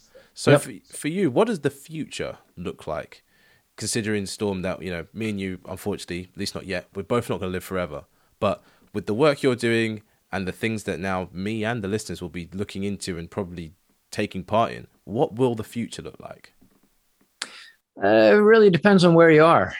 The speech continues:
Speaker 2: Uh, if you're living in the Seychelles, the future looks pretty bleak.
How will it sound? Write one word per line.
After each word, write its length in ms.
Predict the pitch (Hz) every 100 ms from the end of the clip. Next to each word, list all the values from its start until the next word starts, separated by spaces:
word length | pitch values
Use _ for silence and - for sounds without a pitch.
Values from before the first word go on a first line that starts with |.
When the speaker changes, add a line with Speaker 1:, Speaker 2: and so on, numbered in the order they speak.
| -
Speaker 2:
Uh, 240 | 147 147 139
if 80 | 139
you're 80 | 147
living 220 | 165 165
in 100 | 156
the 100 | 143
Seychelles, 680 | - 190 180 208 196 196 -
the 140 | 165 143
future 480 | - 202 202 196 185
looks 240 | 175 170 -
pretty 540 | 202 196 180 170 165
bleak. 500 | 127 160 113 - -